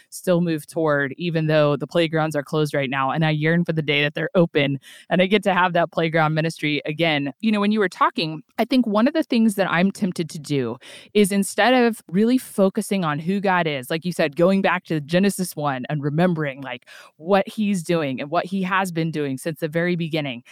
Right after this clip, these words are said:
Instead of doing that, when I see that I am not acting in line with who I am in him, I will often fixate on what my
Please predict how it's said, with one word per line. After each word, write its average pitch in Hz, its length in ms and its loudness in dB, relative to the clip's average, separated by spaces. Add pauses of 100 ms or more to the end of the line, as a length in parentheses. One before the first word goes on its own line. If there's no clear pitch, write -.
(380)
Instead 226 400 2
of 330 100 -2
doing 269 340 0
that, 165 300 0
when 175 160 -2
I 170 160 0
see 190 560 -2
that 160 220 2
I 160 160 0
am 156 140 -2
not 151 240 0
acting 160 400 -4
in 147 120 -2
line 147 440 -4
with 143 160 -4
who 165 180 0
I 151 160 0
am 147 300 -6
in 139 120 -4
him, 131 380 -8
I 196 100 -2
will 240 200 -2
often 160 380 -2
fixate 160 480 -4
on 147 140 -2
what 165 180 -2
my 151 200 -4